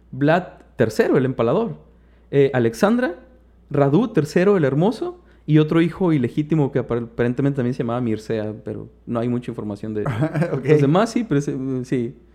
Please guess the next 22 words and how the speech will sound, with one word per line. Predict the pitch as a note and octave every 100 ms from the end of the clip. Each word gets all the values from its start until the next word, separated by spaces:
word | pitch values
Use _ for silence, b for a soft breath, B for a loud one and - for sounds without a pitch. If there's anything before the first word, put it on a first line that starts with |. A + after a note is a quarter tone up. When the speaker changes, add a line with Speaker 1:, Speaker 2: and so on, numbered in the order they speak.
| b b b _
Speaker 1:
El | - C#3
de-, | E3 A3+ -
está, | - - D#3
está, | D#3+ F3
Speaker 2:
Mm. | B3+
Speaker 1:
está | A#3 A3+
medio, | B3+ B3 D#3+ D3 - - _ b b
y | D3+
muy | D3 D#3+
repetitivo. | B3+ F3 D3 A#2+ E3+
No | F3
entiendo | F3+ G3 G3+ G3
por | D#3
qué | D3 D#3+
la, | F3 D#3+ D#3 b b b
la | -
idea | C3 C#3+
de |
repetir | D#3+ D3+ C3 - C#3
tanto | C#3 D3+ D3
los | D3+
Speaker 2:
Yo | A2